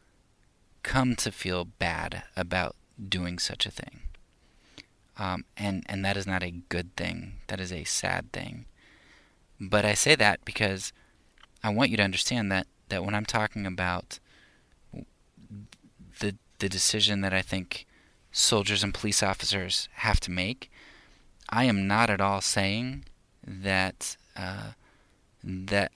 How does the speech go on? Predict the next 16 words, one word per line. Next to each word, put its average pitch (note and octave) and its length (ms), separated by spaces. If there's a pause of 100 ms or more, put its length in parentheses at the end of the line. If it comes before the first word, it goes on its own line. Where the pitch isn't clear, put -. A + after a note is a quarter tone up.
I G2 500 (800)
condemn G2+ 600
those G#2 200
people F#2+ 640
and F2+ 160
am F2+ 140
just F2 220 (400)
so - 460
angered F#2 440
by F2+ 160
their, F2 360 (220)
by F2 200
their F2 140
compromise. - 760 (640)
I'm A2+ 180
saying F#2+ 560